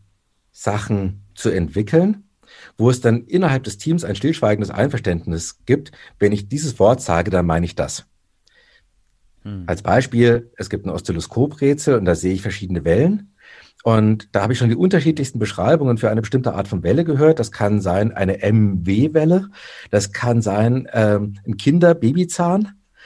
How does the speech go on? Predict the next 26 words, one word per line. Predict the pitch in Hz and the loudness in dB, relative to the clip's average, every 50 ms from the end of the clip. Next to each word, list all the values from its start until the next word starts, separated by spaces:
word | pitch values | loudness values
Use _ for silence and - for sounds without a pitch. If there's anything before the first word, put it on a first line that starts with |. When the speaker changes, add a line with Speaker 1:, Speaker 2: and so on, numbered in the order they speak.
| - - - - | -20 -20 -12 -4
Speaker 1:
es | - 117 110 - | -4 -4 -4 -2
kann | - 127 131 143 156 156 151 | -2 0 0 2 2 0 0
auch | - 117 120 127 117 | 2 2 2 2 0
sein | - - 110 120 131 127 | -2 0 2 2 2 2
Speaker 2:
Mhm. | 110 | 2
Speaker 1:
eine | 113 117 120 | 0 0 0
Fourier-transformierte | 117 - 120 113 104 95 117 160 151 - 135 123 123 - 110 110 127 127 131 | 2 2 2 4 4 4 2 2 2 2 -2 -2 0 2 2 2 4 4 2
Sinuskurve, | 110 - 170 190 151 113 - - - 87 85 82 147 185 | 0 2 2 2 2 0 -2 -4 -2 0 2 4 4 4
je | - 117 123 147 | 4 2 2 2
nachdem, | 160 151 156 165 160 143 | 2 2 4 2 2 2
welchen, | 135 139 135 147 143 143 - | 2 0 0 0 -4 -4 -2
welchen | 131 139 139 - 151 143 135 135 135 139 139 135 135 135 127 117 | -4 -4 -4 -2 -2 0 2 2 0 0 0 0 0 -2 -2 0
Background | - 160 156 131 143 139 139 123 | -2 -2 0 2 2 2 2 2
die | 131 | 2
Leute | 113 127 165 175 170 110 | 2 2 2 2 0 -2
eben | 92 90 87 82 120 | -4 -4 -6 -6 -8
haben. | 127 131 127 127 | -8 -12 -12 -12
Speaker 2:
Ja. | 151 170 131 104 120 151 - - - - - - _ _ _ _ _ _ _ _ | -12 -12 -12 -12 -14 -14 -16 -18 -18 -20 -20 -20 _ _ _ _ _ _ _ _
Speaker 1:
Und, | - 131 131 131 127 131 131 127 - - _ _ _ _ _ _ _ - | 2 2 4 4 4 2 0 -2 -6 -16 _ _ _ _ _ _ _ -4
ähm, | - 113 110 110 110 107 110 113 - _ _ - | 0 2 2 4 2 2 0 -2 -6 _ _ -6
was | 95 120 120 120 | -2 -2 -2 -2
großen | - - 147 180 175 170 | -2 -4 -4 -4 -4 -4
Spaß | - - 104 113 143 160 - | -4 -4 -4 -2 -2 -4 -4
macht, | 104 98 104 104 - | -4 -4 -4 -6 -8
ist | - 110 107 110 - _ _ _ | -6 -4 -4 -4 -6 _ _ _
zwischendrin | - - - - 160 160 - 165 - - 104 101 117 156 180 185 185 | -20 -10 -6 -4 -4 -4 -4 -8 -8 -4 0 0 2 2 2 0 -4